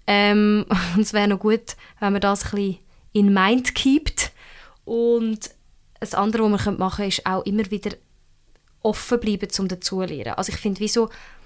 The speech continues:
bei aller Kritik, die kommt, ich lese sie alle durch und nehme sie auch ernst. Also weißt, es ist wie so, es ist dann nicht einfach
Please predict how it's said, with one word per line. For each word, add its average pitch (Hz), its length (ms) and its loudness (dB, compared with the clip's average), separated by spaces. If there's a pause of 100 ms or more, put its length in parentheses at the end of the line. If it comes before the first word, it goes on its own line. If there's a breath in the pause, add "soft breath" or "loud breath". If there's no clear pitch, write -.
(320 soft breath)
bei 180 120 -8
aller 220 240 0
Kritik, 233 580 -6
die 220 160 0 (160)
kommt, 254 640 0 (300)
ich - 140 -4
lese 220 240 -2
sie - 260 -10
alle 208 240 0
durch 214 340 -4
und 196 100 -2
nehme 196 160 0
sie 180 140 -4
auch 170 180 -6
ernst. - 760 -8
Also 202 200 0
weißt, 202 180 0
es 208 80 -4
ist - 60 -8
wie 220 60 0
so, 220 160 0
es - 120 -2
ist 202 140 -2
dann 202 80 0
nicht 202 100 2
einfach 202 180 0